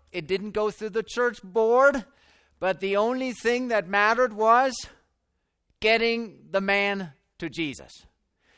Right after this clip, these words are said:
And so they, I, I know the deacons built that church thirty-five years ago, and,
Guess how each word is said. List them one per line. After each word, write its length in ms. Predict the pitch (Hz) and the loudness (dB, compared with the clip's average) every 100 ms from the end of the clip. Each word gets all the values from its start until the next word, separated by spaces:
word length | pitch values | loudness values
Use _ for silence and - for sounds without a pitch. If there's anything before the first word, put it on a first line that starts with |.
| _ _ _ | _ _ _
And 440 | 170 175 180 175 | -2 2 2 0
so 440 | - 185 190 190 190 | -4 0 2 4 2
they, 500 | 180 180 170 156 107 _ _ _ _ _ _ _ _ _ _ _ _ _ _ _ _ _ - | 2 2 2 -2 -10 _ _ _ _ _ _ _ _ _ _ _ _ _ _ _ _ _ -8
I, 240 | 143 160 | -6 -4
I 40 | |
know 180 | 165 196 | -2 -2
the 100 | 196 | -2
deacons 500 | 156 202 220 196 160 | -6 -8 -6 -8 -8
built 340 | - 185 214 214 | -8 -6 -6 -2
that 240 | 156 143 | -4 -4
church 340 | - 170 170 - - | -6 -4 -4 -6 -4
thirty-five 680 | 190 208 190 - 185 180 139 | -2 -2 -6 -4 -2 -2 -4
years 320 | 170 170 110 | -8 -8 -10
ago, 560 | 107 127 139 170 180 - | -12 -6 -4 -4 -8 -12
and, 420 | 131 123 117 101 | -12 -12 -12 -16